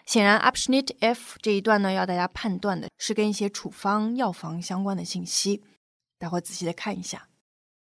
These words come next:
最后一段Abschnitt G，A，Notdienst der Apotheken，药房的紧急服务；B，Adressen，地址；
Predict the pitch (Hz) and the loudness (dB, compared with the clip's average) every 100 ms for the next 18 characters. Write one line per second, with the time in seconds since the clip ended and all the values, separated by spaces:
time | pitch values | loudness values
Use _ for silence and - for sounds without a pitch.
0 | _ _ _ _ _ _ _ _ _ - | _ _ _ _ _ _ _ _ _ 0
1 | 330 349 226 226 196 - - 226 - 262 | 6 6 8 6 6 2 2 2 2 0
2 | 262 269 - 226 190 - - _ _ _ | 0 0 -2 0 0 -2 -16 _ _ _
3 | _ _ 202 226 247 _ _ 233 285 285 | _ _ 4 4 0 _ _ 4 4 4
4 | - 233 247 - 202 214 196 214 214 220 | 0 2 0 -4 2 4 6 2 0 2
5 | 220 233 170 175 - _ _ _ _ _ | 0 0 -8 -10 -16 _ _ _ _ _
6 | _ - 247 196 185 190 - - 180 170 | _ 4 4 6 2 4 2 0 -4 0
7 | 220 - 185 185 - _ _ _ _ _ | -2 2 4 4 2 _ _ _ _ _
8 | _ _ 220 185 - _ _ - 202 - | _ _ -2 -2 -4 _ _ -4 -4 0
9 | 208 233 - 165 - _ _ _ _ _ | 0 0 -4 -8 -12 _ _ _ _ _
10 | _ _ 339 247 - - - | _ _ -4 -2 -4 -6 -16